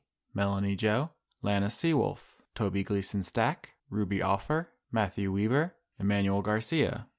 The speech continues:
Paul Mullen, Sarah Handley, Zenith Will Rule, Melissa Booker, Cameron Abbas, Ariel Badger Release, Dylan, Gary Sayan, Exley, Anna Stuhlfarer, Dashon the Rage Monster,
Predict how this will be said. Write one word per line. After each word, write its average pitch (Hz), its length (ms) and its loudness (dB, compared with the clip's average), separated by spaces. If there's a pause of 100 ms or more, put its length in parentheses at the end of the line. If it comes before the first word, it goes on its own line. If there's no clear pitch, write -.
(100)
Paul 104 220 2
Mullen, 110 520 2 (240)
Sarah - 360 0
Handley, 107 540 0 (260)
Zenith 101 340 0
Will 101 220 0
Rule, 139 400 0 (160)
Melissa 98 340 -2
Booker, 160 480 -2 (220)
Cameron 107 380 0
Abbas, 101 600 -4 (300)
Ariel 98 300 0
Badger 107 340 0
Release, 127 560 -4 (180)
Dylan, 104 360 0 (260)
Gary 98 300 -2
Sayan, 113 600 -2 (200)
Exley, 127 540 -4 (200)
Anna 98 220 -4
Stuhlfarer, 135 800 0 (300)
Dashon 107 440 2
the 101 80 0
Rage 104 300 -2
Monster, 131 560 0